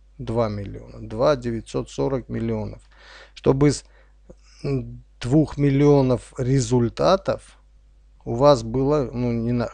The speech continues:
если не на первой, то на второй странице. Вот смотрите, вот это все ролики – по Инфини.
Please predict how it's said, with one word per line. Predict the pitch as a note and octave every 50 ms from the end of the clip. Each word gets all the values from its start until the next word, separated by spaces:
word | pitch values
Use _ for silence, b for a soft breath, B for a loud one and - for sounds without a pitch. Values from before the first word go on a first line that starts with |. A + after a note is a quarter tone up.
| -
если | C3 C3 C3 C#3 C3 - C#3
не | C3 C3
на | B2+ B2+ B2+ B2+
первой, | C3 - E3+ F3 E3+ D#3 B2+ A#2
то | - - C3 C3 B2 A#2+ b b b b b b b b b b -
на | - - - - B2+ B2 A#2+ A2+ A2+
второй | - - - A#2+ A#2 A#2+ C3+ C#3+ C#3+
странице. | B2+ - - A#2 A#2+ A#2+ A#2 A2+ A2+ - - - - - - _ _ _ _ _ _ _ -
Вот | B2+ A#2+ A2 - - -
смотрите, | - - - C3 B2+ B2+ - A#2+ A2+ - -
вот | A2 A2 A2+ -
это | A#2+ A#2 - - A2+
все | G#2 - - - A2+ A2
ролики – | A2 A2+ A2+ A2 A2 G#2+ - - A2 - _ _ _ _ _ _ _ _ _ _ _ _ _ _ _ - _
по | - A2+ A#2+ B2
Инфини. | B2 A#2 G2+ - - A2+ A2 G#2 A2 -